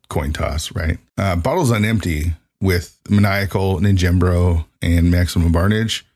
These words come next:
again, have just come in and wrecked house. I don't know. <laughs> Like, I don't know.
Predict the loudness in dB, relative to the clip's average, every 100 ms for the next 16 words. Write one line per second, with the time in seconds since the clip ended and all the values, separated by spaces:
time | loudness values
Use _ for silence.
0 | _ -6 -2 -2 0 0 0 -2 -4 -4
1 | -4 0 0 0 0 0 0 0 0 0
2 | -4 -6 -4 -4 -4 -6 -8 -12 _ -4
3 | -2 0 -2 -2 -4 -2 0 0 2 0
4 | 2 0 -2